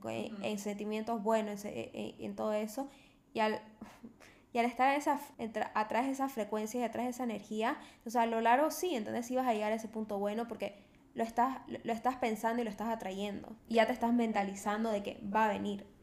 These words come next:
Speaker 2: Igual yo lo que hice en ese entonces fue que le escribí una carta, pero nunca se la mandé. O sea, la, la quemé. <laughs> Fue todo un ritual, ya la quemé y así dejé que el viento se la lleve. <laughs> Este, súper dramática
Speaker 1: Ya
Speaker 2: la
Speaker 1: verás.
Speaker 2: cama, ¿no?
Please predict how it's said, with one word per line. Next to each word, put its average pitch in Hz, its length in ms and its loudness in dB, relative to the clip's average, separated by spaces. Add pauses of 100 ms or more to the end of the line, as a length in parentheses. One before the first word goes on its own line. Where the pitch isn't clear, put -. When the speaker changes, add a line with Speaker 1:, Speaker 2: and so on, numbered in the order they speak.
(640)
Speaker 2:
Igual 208 380 12
yo 220 100 12
lo 233 140 12
que 180 180 12
hice 190 520 8
en 170 160 6
ese 190 180 2
entonces 190 680 4 (200)
fue 185 200 10
que - 380 8 (220)
le 190 140 10
escribí 196 340 10
una 208 260 6
carta, 185 540 8 (320)
pero 190 200 12
nunca 214 240 8
se 226 120 6
la 170 80 6
mandé. 170 380 6 (180)
O - 20 -16
sea, - 360 2
la, 165 280 6
la 165 180 6
quemé. 175 500 4 (320)
<laughs> - 120 0
Fue 226 140 4
todo 226 120 4
un 233 120 4
ritual, 185 360 6
ya 170 120 8
la 180 100 4
quemé 180 300 10
y 196 60 8
así 180 220 6
dejé 185 180 8
que - 60 0
el - 80 2
viento - 200 2
se - 100 -2
la - 60 2
lleve. - 380 6
<laughs> - 1500 6
Este, 320 720 8
súper - 400 10
dramática 202 540 12
Speaker 1:
Ya 196 120 12
Speaker 2:
la 196 60 12
Speaker 1:
verás. 226 140 12
Speaker 2:
cama, 254 380 12
¿no? 262 180 12